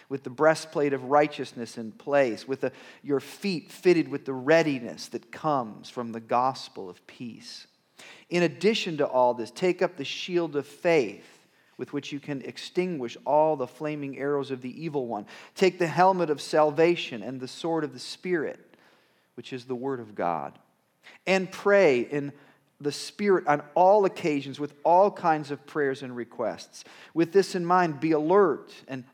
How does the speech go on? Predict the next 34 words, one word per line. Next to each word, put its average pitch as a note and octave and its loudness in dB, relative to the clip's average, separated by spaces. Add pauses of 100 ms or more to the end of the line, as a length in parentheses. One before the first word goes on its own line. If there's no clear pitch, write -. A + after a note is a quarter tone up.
always F3 4
keep F#3 -4
on D#3+ 2
praying F3 -4
for C#3+ -2
all F3 4
the E3+ -2
Lord's D#3 0
people. D#3+ -10 (460)
Pray F#3 4
also G3 4
for F3 -4
me, E3 -4 (500)
that B2 0
whenever C3+ 0
I D#3 6
speak, - -10
words D#3 0
may C3 -6
be B2 -8
given C3+ -2
me, G2+ -8
so C3+ -6
that C3 2 (480)
I D#3 6
will D3+ 0
fearlessly C#3+ -4
make C3+ -4
known A#2+ -8 (300)
the C3 -4
mystery C3+ -8
of A#2 -8
the B2 -10
gospel, B2+ 0